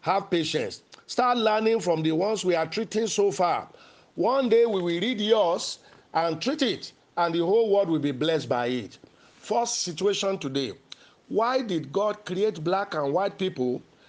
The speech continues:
when he knows that there will be much hatred in the world? Is Jesus Christ a black or a white person?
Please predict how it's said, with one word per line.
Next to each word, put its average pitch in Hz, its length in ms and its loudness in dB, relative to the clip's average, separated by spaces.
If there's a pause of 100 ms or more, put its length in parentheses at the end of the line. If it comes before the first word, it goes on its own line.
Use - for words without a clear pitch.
(260)
when 202 240 0
he 190 140 -2
knows 214 540 2 (260)
that 156 160 0
there 156 140 2
will 160 100 0
be 156 120 0
much 202 260 -2
hatred 185 440 0
in 143 100 0
the 135 100 -2
world? 131 360 0 (480)
Is 202 220 -2
Jesus 233 460 -2
Christ 202 540 -2 (280)
a 160 80 -4
black 175 400 -2
or 160 100 2
a 143 80 -2
white 175 320 0
person? 160 400 -4